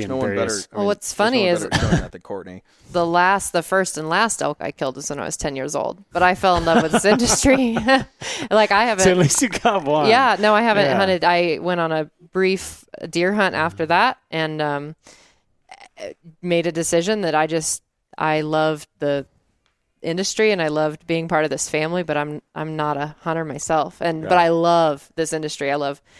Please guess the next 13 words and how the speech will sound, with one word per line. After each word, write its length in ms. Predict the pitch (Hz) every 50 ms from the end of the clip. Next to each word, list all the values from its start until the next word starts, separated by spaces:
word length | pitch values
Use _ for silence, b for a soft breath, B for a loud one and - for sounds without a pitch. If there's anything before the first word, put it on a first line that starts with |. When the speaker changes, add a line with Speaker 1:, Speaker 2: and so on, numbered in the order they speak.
| b b b b b b
Speaker 3:
I, 180 | - 165 175 160 - _ _ _ _ _ _ _ -
I 60 | 165
don't 100 | 156 147
know 60 | 147 -
if 100 | - -
I 80 | - 143
love 480 | 147 147 147 147 131 123 113 131 180
talking 380 | - 185 - 147 - - 165 160
about 160 | 156 160 -
hunting 400 | - 165 165 160 147 165 160 156
all 240 | 113 160 160 160 160
day 180 | - 139 104
long, 440 | 120 156 170 170 165 156 151 151 180